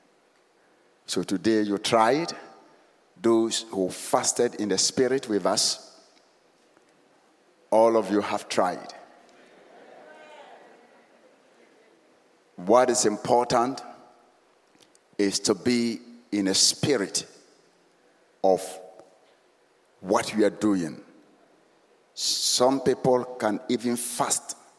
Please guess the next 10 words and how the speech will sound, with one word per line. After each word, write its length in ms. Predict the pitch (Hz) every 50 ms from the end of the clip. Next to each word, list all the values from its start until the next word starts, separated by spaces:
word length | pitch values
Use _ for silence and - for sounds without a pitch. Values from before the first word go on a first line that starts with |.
| _ _ _ _ 95
but 160 | 101 95 98
not 340 | 101 110 123 120 117 101 95
be 200 | 110 110 110 101 - -
in 200 | 101 101 98 98
that 160 | 98 110 110
spirit. 540 | - - - - 110 92 85 90 - - - - - - _ _ _ _ _ _ _ _ _ _ _ _ _ _ _ -
It 220 | 98 95 90 -
is 160 | 95 87 -
called 640 | - - - 117 113 110 107 107 104 92 - - -
starvation. 720 | - - - - 101 98 95 101 104 101 - - 71 71